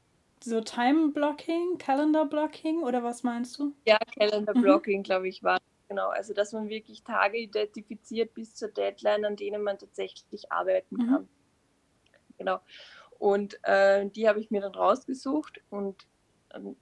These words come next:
Speaker 2: das, das war auch so, genau. Und ich hatte dann wirklich irgendwie dadurch, dass es, keine Ahnung, vier Wochen waren, hatte ich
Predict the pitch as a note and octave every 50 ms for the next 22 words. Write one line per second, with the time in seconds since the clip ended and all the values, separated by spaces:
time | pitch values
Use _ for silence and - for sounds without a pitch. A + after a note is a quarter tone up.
0 | _ _ _ - - - - G3 G#3 G#3+ - - - - - A#3+ A3+ F#3 G#3 -
1 | - _ - G#3 G3+ - G3 F#3+ G3+ A#3 A#3 - - - B3 B3 B3 A3 G#3 F#3+
2 | F#3+ G3 G3 G#3 - A#3 G3+ G#3 A3+ G#3+ A3 G#3+ G#3+ G#3 G3 G#3 G#3 - A3 G#3+
3 | G#3+ - - - G3+ G3+ G3+ G3+ G3+ G#3+ G#3 G#3 F#3+ F#3 F#3 G3 G#3 G#3 _ _
4 | - G3 G#3 A3 A3 A3 - - - _ _ G#3+ G3+ F#3+ - - G3 F#3+ G3 G3+
5 | A3 A#3+ - _ - G#3 G3 F3+ F3+ F#3 F#3 _ - G#3 G3+ F#3 G3 G3+ G#3 A3
6 | A3+ A#3+ A3+ - - G#3+ G#3+ - _